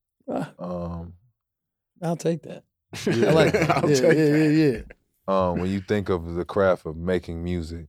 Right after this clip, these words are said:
Speaker 2: what
Speaker 1: Mm.
Speaker 2: do you, what do you think?
Speaker 1: Uh, music is mathematics, gentlemen. I'm gonna teach y'all something about music, man.
Speaker 2: Mathematics,
Speaker 1: This is linear,
Speaker 2: huh?
Speaker 1: right? Okay.
Speaker 2: It's not
Speaker 1: So,
Speaker 2: science.
Speaker 1: all right, yeah, all right. From, from,
Speaker 3: <laughs> All right, all right.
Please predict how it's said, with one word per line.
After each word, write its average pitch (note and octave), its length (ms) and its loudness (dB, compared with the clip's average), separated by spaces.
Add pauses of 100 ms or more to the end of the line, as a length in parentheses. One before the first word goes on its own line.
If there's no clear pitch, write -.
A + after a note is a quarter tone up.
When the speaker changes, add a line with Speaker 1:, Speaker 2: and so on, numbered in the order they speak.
(120)
Speaker 2:
what A2 80 -6
Speaker 1:
Mm. F2+ 100 -4
Speaker 2:
do E2+ 60 -6
you, E2+ 100 -8
what F2 120 -4
do F2 40 -4
you E2 120 -6
think? E2 240 -12 (1080)
Speaker 1:
Uh, C2 160 -8 (680)
music B2+ 320 -4
is - 100 -12
mathematics, - 720 -10
gentlemen. - 520 -14
I'm A#2+ 80 -10
gonna A#2 80 -8
teach A2 260 -10
y'all - 140 -10
something - 260 -14
about - 160 -10
music, - 400 -14
man. D#2 80 -8
Speaker 2:
Mathematics, F#2+ 480 -6
Speaker 1:
This - 100 -4
is B2+ 60 0
linear, C3+ 380 0
Speaker 2:
huh? - 40 -8
Speaker 1:
right? - 280 -8
Okay. - 360 -12 (300)
Speaker 2:
It's - 160 -20
not A2 80 -4
Speaker 1:
So, A2 180 -2
Speaker 2:
science. G3+ 380 -6
Speaker 1:
all B2+ 80 -8
right, E2 300 -8
yeah, - 240 -6 (180)
all - 80 -8
right. A2+ 100 -8
From, A#2 360 -6
from, B2 380 -6
Speaker 3:
<laughs> - 20 -2
All A#2 40 -4
right, A#2+ 160 -4 (480)
all A2 60 -8
right. - 180 -14